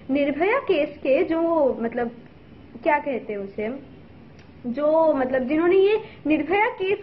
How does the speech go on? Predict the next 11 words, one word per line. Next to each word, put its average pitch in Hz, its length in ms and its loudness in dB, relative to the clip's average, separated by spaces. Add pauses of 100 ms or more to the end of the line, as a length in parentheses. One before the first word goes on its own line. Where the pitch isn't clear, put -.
create 370 480 -2
किया 269 200 2
था, 208 300 -12 (320)
जिन्होंने 381 320 4
निर्भया 330 420 2
के 349 100 -8
साथ 392 240 -4
इतना 330 560 -2
जुल्म 330 480 2
किया 302 320 0
था, 226 380 -12